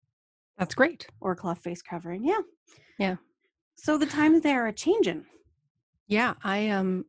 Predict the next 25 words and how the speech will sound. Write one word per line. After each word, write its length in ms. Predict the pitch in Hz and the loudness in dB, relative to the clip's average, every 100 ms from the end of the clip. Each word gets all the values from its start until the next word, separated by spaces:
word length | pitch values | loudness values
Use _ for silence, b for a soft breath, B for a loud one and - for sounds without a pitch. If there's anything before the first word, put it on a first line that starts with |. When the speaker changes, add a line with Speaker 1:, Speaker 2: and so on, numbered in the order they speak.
| - | -6
Speaker 1:
I 80 | 180 | -4
grocery 400 | 196 202 220 202 | -2 -2 -2 -4
shop 240 | 170 - | -4 -8
in 100 | 156 | -10
Connecticut 440 | - 175 170 214 220 | -4 -2 -2 -4 -4
now 340 | 214 226 233 175 | -4 -4 -6 -8
because 300 | 160 160 170 | -6 -6 -6
Massachusetts 880 | 156 180 - 170 175 175 - - - _ _ | -6 -8 -8 -8 -6 -8 -10 -20 -20 _ _
decided 500 | 175 - 160 160 160 | -10 -6 -6 -4 -6
that 240 | 156 151 - | -6 -6 -4
reusable 500 | 190 180 175 175 175 | -2 0 -2 -4 -4
bags 340 | 165 156 175 180 | -4 -4 -4 -6
are 80 | |
too 180 | - 202 | -6 -4
much 160 | 175 175 | -2 -2
of 80 | 160 | -4
a 40 | |
health 300 | 151 185 175 208 | -6 -8 -6 -6
risk 240 | 202 - | -6 -8
for 140 | 190 | -6
their 300 | 170 160 156 b b b b b _ _ - | -4 -4 -6 b b b b b _ _ -12
grocery 360 | 180 165 - 170 | -6 -4 -4 -6
store 240 | 180 170 | -4 -4
workers, 580 | 170 170 247 277 - - _ _ - | -4 -4 -4 -4 -8 -18 _ _ -10
which 400 | 175 - - | -8 -8 -16